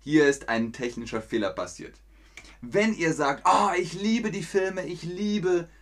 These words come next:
äh, Russell Crowe“, heißt der, richtig? Und Paul Bettany,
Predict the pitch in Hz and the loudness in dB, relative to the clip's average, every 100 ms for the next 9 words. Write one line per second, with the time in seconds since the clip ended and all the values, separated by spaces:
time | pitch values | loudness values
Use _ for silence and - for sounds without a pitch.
0 | _ _ _ _ _ 123 120 113 113 113 | _ _ _ _ _ -2 0 0 -2 0
1 | 135 - 151 143 - _ _ _ _ _ | -2 0 -4 -4 -8 _ _ _ _ _
2 | _ _ _ - - 135 110 101 92 - | _ _ _ -12 0 2 2 0 -4 -6
3 | 95 104 - - - _ _ - - - | -6 -8 -10 -16 -18 _ _ -20 -10 4
4 | 160 156 175 175 175 160 165 170 156 160 | 4 4 4 4 4 -2 0 0 2 0
5 | 165 | -4